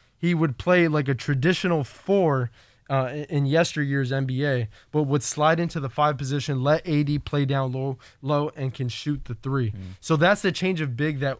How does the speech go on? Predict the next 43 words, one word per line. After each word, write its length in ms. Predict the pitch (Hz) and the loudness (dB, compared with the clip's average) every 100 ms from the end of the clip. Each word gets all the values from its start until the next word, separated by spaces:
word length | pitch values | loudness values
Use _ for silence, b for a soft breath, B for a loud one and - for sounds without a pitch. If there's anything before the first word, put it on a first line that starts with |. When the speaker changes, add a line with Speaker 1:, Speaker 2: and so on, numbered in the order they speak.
| _ | _
Speaker 1:
uh, 240 | 156 131 139 | -8 -8 -6
change 220 | - 165 | -2 -2
of 80 | 156 | 0
pace 220 | 160 139 | -2 -2
big 300 | 117 147 143 | -2 -2 0
that 180 | 135 127 | -2 -2
we 80 | 127 | -2
need. 380 | 127 147 131 113 b b | -2 -2 -2 -6 b b
Obviously, 380 | 160 208 - 175 | 2 4 4 4
Marc 280 | 143 147 147 | 4 4 2
Speaker 2:
That's 100 | 143 | 2
a 20 | |
s-, 80 | - | 4
Speaker 1:
Gasol 200 | 156 156 | 4 4
Speaker 2:
that's 160 | 107 110 | 0 -2
a 40 | |
slow 340 | - 113 113 | -2 2 4
change 280 | 110 110 104 | 4 4 2
of 120 | 95 | 2
pace 520 | - 117 120 - - - _ | 0 2 2 0 -10 -20 _
if 120 | 98 | -12
you 140 | 107 101 | -6 0
want 240 | 101 165 | 2 4
Speaker 1:
<laughs> 40 | 160 | 8
Speaker 2:
Paul 160 | 120 | 10
Millsap 500 | 135 165 - 175 143 | 10 10 10 8 10
and 120 | 165 | 8
Kevin 240 | 131 170 143 | 10 8 8
Speaker 1:
O-, 40 | |
Speaker 2:
Love. 360 | 160 147 170 190 | 6 6 4 4
Speaker 1:
o-, 20 | 165 | 4
obviously, 720 | 202 247 214 - 202 165 160 | 4 4 2 2 2 2 -2
uh, 40 | 170 | 2
uh, 420 | 147 143 139 135 | 4 4 4 4
Marc 240 | 135 170 165 | 4 2 2
Gasol 400 | 151 175 160 127 | 2 4 4 6
did 220 | 170 160 | 4 2
shoot 480 | - 180 185 147 120 | -2 0 0 -2 2
good 260 | 147 165 | 2 2
from 220 | - 135 | 2 0
three 360 | 117 - 131 170 | 0 -4 -2 0
last 400 | 185 185 190 - | 2 2 0 -2
year. 260 | 220 240 | -4 -4